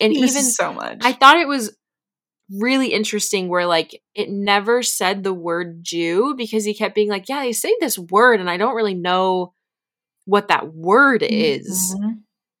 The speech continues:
Speaker 1: And I'm like, <laughs> "Ah!"
Speaker 2: Yep. I'm like, "They never say Auschwitz. They never say Jew." I think it says Hitler once. Like, it
Speaker 1: Yeah.
Speaker 2: but he just refers to it as the greeting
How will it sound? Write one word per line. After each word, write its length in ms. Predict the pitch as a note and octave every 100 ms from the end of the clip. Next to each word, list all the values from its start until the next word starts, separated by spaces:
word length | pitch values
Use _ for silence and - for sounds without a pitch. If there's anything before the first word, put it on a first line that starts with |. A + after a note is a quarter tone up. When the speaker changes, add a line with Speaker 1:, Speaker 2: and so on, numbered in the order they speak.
| _ _ _ -
Speaker 1:
And 180 | G#3 G#3
I'm 200 | G#3 G#3
like, 240 | G3 F#3 _ _ _ _ _ _ - _ _ - _
<laughs> 160 | _ C4+
"Ah!" 800 | F#4+ C5+ C#5 C#5 - G#4+ B4 - - - _ C#4
Speaker 2:
Yep. 320 | A#3 A3 A#3 - _ _ _ - _
I'm 120 | - A3+
like, 160 | A#3
"They 100 | A3
never 340 | G#3+ G#3+ A3+ C4+
say 500 | - A#3+ A#3 B3 A#3+
Auschwitz. 880 | G#3 G#3 G3+ - G3 F#3+ - - - _ _ _ -
They 80 | G3
never 320 | G3 G#3 A3+
say 280 | A3+ - A3
Jew." 580 | G3+ G3 G3 F#3+ F#3+ G3+ - _ - -
I 60 |
think 180 | G#3+ B3+
it 60 | B3+
says 160 | C4 A#3+
Hitler 360 | - A#3+ A#3 G#3
once. 640 | E3+ E3+ G#2+ G#2+ - - - _ _ _ _ _ _ -
Like, 220 | G3 G3
it 180 | - C#3+ A#2+
Speaker 1:
Yeah. 140 | F#3 G3+ - G3+ _ _ _ _ _ -
Speaker 2:
but 120 | B3
he 140 | B3+ B3+
just 200 | B3+ B3
refers 380 | A#3 A3+ A3 -
to 120 | A3
it 40 |
as 140 | F#3 F#3+
the 60 | F#3
greeting 460 | F#3 G#3+ G#3+ -